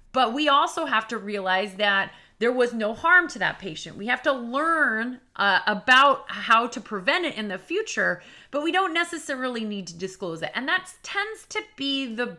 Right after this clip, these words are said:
biggest mindset out there, is that we don't have to report every little thing, only the things that cause harm to a human patient.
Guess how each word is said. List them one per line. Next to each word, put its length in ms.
biggest 480
mindset 1120
out 320
there, 280
is 220
that 140
we 80
don't 140
have 120
to 80
report 320
every 240
little 260
thing, 380
only 280
the 120
things 280
that 160
cause 300
harm 340
to 320
a 180
human 400
patient. 420